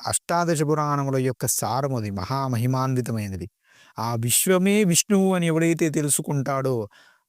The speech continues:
వాడు త్వరగా ముక్తి పొందుతాడు. మరి అంతటి స్థాయిని నేను పొందలేదు అంటావా? దానికి మరొక సులభమైనటువంటి మార్గము కూడా ఉన్నది. ఏమిటంటే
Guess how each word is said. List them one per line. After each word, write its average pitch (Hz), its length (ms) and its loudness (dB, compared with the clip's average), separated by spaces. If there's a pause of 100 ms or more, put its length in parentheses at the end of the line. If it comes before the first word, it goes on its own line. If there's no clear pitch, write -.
(160)
వాడు 151 640 0
త్వరగా 147 380 0
ముక్తి 135 300 0
పొందుతాడు. 127 520 -2
మరి 127 140 -2
అంతటి 151 360 0
స్థాయిని 180 540 0
నేను 160 200 2
పొందలేదు 156 560 2
అంటావా? 127 560 -2
దానికి 127 400 -2
మరొక 139 360 0
సులభమైనటువంటి 139 920 0
మార్గము 127 500 -2
కూడా 123 320 -2
ఉన్నది. 113 340 0
ఏమిటంటే 127 760 0